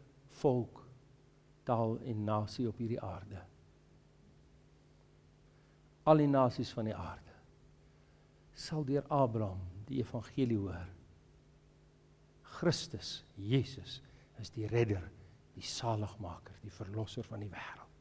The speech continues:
Want hy is die weg, die waarheid en die lewe. Help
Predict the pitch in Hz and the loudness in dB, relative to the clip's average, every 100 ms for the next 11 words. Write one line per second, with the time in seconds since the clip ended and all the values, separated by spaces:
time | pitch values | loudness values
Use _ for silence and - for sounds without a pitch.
0 | - - - - - - - 101 - 165 | -20 -20 -20 -20 -20 -18 -14 -6 2 6
1 | 175 - 110 92 90 - - - - - | 6 4 -2 -4 -6 -6 -12 -20 -20 -20
2 | - - - 90 120 127 127 127 - - | -20 -20 -14 -8 -4 -2 -2 -6 -10 -20
3 | - - - - - - - 104 120 110 | -20 -20 -20 -20 -20 -20 -10 -6 -2 -2
4 | 87 73 - - - - - - _ _ | -2 -8 -10 -14 -16 -20 -20 -20 _ _
5 | _ _ _ _ - - - - - - | _ _ _ _ -20 -20 -20 -20 -20 -20
6 | - - 175 | -6 -2 0